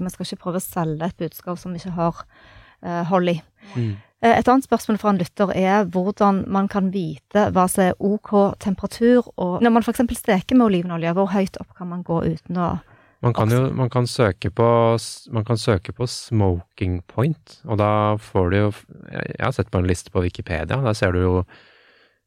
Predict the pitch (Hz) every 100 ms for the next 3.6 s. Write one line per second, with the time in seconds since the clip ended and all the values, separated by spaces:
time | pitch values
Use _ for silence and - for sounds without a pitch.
0 | - 101 98 101 156 131 113 113 110 110
1 | 104 110 - 87 82 92 95 90 101 139
2 | 151 143 135 131 127 123 120 123 123 120
3 | - 95 98 98 107 -